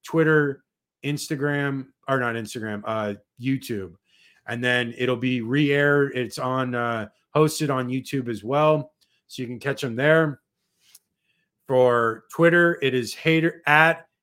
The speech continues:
hater underscore radio. For both TikTok as well and Instagram and Threads. For Facebook, it is Hater Radio C F B.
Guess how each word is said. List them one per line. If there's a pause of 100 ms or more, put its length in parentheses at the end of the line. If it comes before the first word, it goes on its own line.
(340)
hater
underscore
radio. (400)
For
both
TikTok
as
well (140)
and (240)
Instagram
and
Threads. (540)
For
Facebook,
it
is (680)
Hater
Radio
C
F
B.